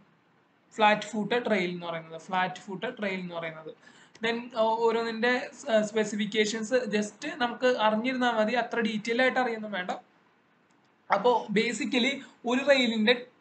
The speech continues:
ടോപ്പ് ഫ്ലാഞ്ചിനെ വിളിക്കുന്നതാണ് upper table, bottom ഫ്ലാഞ്ചിനെ lower table എന്ന് വിളിക്കും. അത് തമ്മിൽ connect ചെയ്യുന്നത് വെബ്, നമുക്കറിയാവുന്ന കാര്യം.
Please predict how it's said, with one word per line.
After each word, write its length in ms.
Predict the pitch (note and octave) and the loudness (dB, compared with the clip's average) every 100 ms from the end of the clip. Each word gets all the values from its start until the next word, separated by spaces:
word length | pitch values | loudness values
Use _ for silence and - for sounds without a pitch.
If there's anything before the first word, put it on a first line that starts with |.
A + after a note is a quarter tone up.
| _ _ _ _ _ - | _ _ _ _ _ 4
ടോപ്പ് 680 | C4 C4 C4 C4 C#4 - - | 10 10 8 6 4 4 -2
ഫ്ലാഞ്ചിനെ 480 | - A3 A3 G#3 A3+ | -2 -2 -2 -4 -10
വിളിക്കുന്നതാണ് 440 | A3 G3+ G3 G3+ | -10 -8 -2 0
upper 340 | A3 A3 - G#3 G#3+ | 0 -2 -8 -4 -2
table, 320 | G3 F3+ - | -2 -4 -8
bottom 380 | F#3 G#3 G#3 A#3+ A#3 | -4 -2 -2 -6 -4
ഫ്ലാഞ്ചിനെ 360 | A3+ G3 G3+ | -2 -2 -6
lower 340 | A3+ A3 G3+ G3+ G3 | -4 -2 -4 -8 -12
table 180 | E3+ | -10
എന്ന് 120 | F3+ G#3 | -10 -10
വിളിക്കും. 280 | A3+ F#3 _ - - - | -10 -14 _ -20 -6 0
അത് 100 | G#3 | 2
തമ്മിൽ 200 | A#3+ A3 | 0 0
connect 300 | B3 A3 - | 2 2 0
ചെയ്യുന്നത് 320 | A#3+ B3 C4+ | -4 0 2
വെബ്, 260 | A3+ D#3+ C4 - A#3+ | 2 0 -4 -6 -10
നമുക്കറിയാവുന്ന 480 | A3+ A3 G3 F#3 F3+ | -2 0 0 -4 -4
കാര്യം. 360 | E3+ F#3+ C4+ | -4 -4 -6